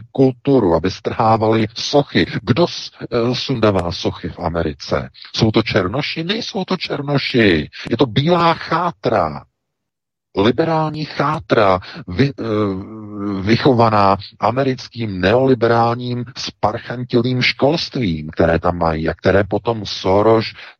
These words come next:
transportuje do Evropy a chce, aby stejné školství bylo v celé Evropě, v České republice, na Slovensku, v Polsku, v Maďarsku ho vypráskali. Začal si stěžovat, že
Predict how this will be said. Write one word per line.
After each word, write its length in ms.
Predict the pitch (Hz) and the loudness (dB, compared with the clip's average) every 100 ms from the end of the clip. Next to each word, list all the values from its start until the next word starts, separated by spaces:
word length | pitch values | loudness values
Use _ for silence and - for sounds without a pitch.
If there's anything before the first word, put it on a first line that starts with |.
| - | -6
transportuje 880 | 107 107 127 - 123 120 120 117 110 | -2 -2 -6 -6 -4 -4 -2 2 2
do 100 | 127 | 2
Evropy 520 | 151 147 139 - 85 | 0 -2 -2 0 0
a 60 | |
chce, 240 | - - 98 | 0 0 2
aby 160 | 98 | 2
stejné 420 | 110 - 95 147 - | -2 -2 0 0 -2
školství 560 | - 98 98 98 107 | -2 -2 -2 -4 -4
bylo 320 | 98 95 101 | 2 4 4
v 280 | 107 - - | 2 -6 -10
celé 360 | - 92 101 101 | 0 4 4 2
Evropě, 420 | 104 160 - - | -2 -4 -6 -8
v 40 | |
České 340 | - - - 98 | -6 -6 -4 -2
republice, 680 | - 160 147 151 - - | -2 -2 -4 -4 -4 -10
na 240 | 92 87 113 | -6 -2 -4
Slovensku, 720 | - 156 143 127 110 - 87 | -4 -2 -2 -2 -6 -6 -6
v 80 | 85 - | -4 2
Polsku, 540 | 135 165 - - 95 | 4 4 0 -4 -2
v 60 | 92 | 2
Maďarsku 640 | 104 120 156 143 - 123 | 2 2 0 -2 -2 2
ho 140 | 120 | 2
vypráskali. 1120 | 117 143 - 156 185 - - - 123 101 78 76 _ _ _ _ _ _ _ _ _ _ _ 104 | 2 0 -2 -4 -4 -8 -6 0 2 2 0 -6 _ _ _ _ _ _ _ _ _ _ _ -4
Začal 460 | 107 - 117 113 | -2 0 2 2
si 180 | - 131 | -2 -8
stěžovat, 540 | - 135 131 131 110 | -6 -4 0 2 2
že 160 | 92 | 2